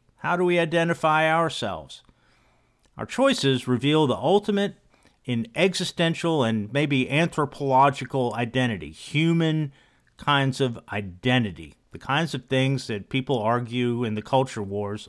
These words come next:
all day, all day long. Jesus says we have two options. We can be self-determining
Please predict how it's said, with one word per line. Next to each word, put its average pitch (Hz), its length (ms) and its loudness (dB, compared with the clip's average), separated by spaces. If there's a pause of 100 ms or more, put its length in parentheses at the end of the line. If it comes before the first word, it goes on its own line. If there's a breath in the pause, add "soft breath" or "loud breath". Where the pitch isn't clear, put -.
(100)
all 104 200 -4
day, 107 300 -6 (220)
all 123 180 -2
day 117 160 -6
long. 98 380 -8 (1000 soft breath)
Jesus 220 480 4
says 165 360 4
we 147 120 4
have 143 180 4
two 143 220 2
options. - 600 -4 (680 soft breath)
We 160 160 2
can 196 200 4
be 175 140 2
self-determining 123 1200 2